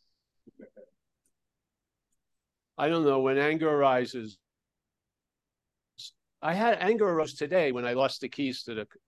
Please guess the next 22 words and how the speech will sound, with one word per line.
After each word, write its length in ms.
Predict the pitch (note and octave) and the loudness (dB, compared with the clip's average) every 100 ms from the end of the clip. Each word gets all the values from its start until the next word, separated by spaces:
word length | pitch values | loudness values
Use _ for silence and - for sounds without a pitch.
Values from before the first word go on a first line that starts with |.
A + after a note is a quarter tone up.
| _ - | _ -12
to 120 | A2+ | -8
the 80 | A2 | -4
meeting 220 | C3 A#2 | -4 -4
room. 140 | G2+ - _ _ _ _ _ _ _ _ _ _ _ _ _ _ _ D#3 - _ | -6 -12 _ _ _ _ _ _ _ _ _ _ _ _ _ _ _ -20 -20 _
It 60 | D3+ | -8
was 200 | D#3+ C#3+ | -8 -6
great. 360 | E3+ G3+ D#3+ - G#3 - _ _ _ _ _ _ _ _ _ _ _ _ _ _ | -4 -4 -4 -10 -20 -20 _ _ _ _ _ _ _ _ _ _ _ _ _ _
Anger 300 | D3+ G3+ G3+ | 0 2 4
is 160 | F3 D3 | 2 0
an 80 | C#3 | -2
incredible 520 | B2+ - D#3+ D#3 D3+ | -2 -4 -4 -2 -2
energy. 460 | F3+ C3 - G2+ - _ _ | -2 -2 -6 -16 -20 _ _
It 100 | - | -16
just 260 | - D#3+ C#3+ | -8 -6 -2
mat-, 320 | D3 D3+ D3 | 0 0 0
matters 460 | C3 C3 D3 C#3 A#2 | -4 -4 -2 -2 -4
what 260 | A#2 C#3 - - _ | -2 -2 -4 -12 _
directs 420 | B2 B2 F#3 - | -2 0 -2 -8
it 120 | - - | -14 -16
and 100 | G2+ | -20
stuff. 300 | - F#2+ F#2+ _ - | -18 -16 -16 _ -10
Yeah. 220 | A2+ D3+ | -8 -8